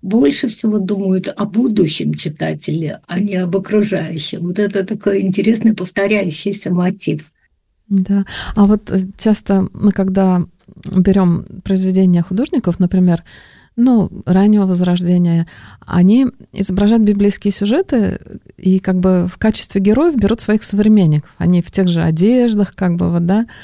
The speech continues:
Speaker 2: Вот. И это, ну, казалось бы, он а-, адресовал это послание к тем, кто жил во-,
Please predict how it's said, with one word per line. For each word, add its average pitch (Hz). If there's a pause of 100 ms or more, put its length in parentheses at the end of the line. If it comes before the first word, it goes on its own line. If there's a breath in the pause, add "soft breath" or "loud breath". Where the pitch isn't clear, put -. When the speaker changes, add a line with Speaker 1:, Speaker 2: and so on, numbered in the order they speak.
(680 loud breath)
Speaker 2:
Вот. 175 (160)
И 196 (480)
это, 196
ну, 220 (520)
казалось 240
бы, 208
он 214
а-, 208 (160)
адресовал 214
это 208 (340)
послание 214
к -
тем, 208
кто -
жил 269
во-, 277